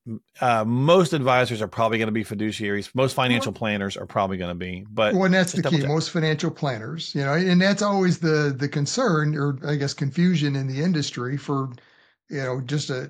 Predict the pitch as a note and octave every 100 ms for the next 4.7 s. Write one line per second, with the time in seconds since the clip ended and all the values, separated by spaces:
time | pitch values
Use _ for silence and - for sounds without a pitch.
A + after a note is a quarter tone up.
0 | - C3+ C3+ C#3+ - - F3+ E3+ E3 D#3+
1 | E3 D#3 D3 D3 G3 G#3 D#3 - C3+ C3
2 | C#3 - C#3 B2+ A#2 C3+ C3+ B2+ C3 B2+
3 | C#3 B2 A#2 B2+ C3 D3 C3 B2 B2 C3+
4 | C3+ B2+ - - A#2 F2+ -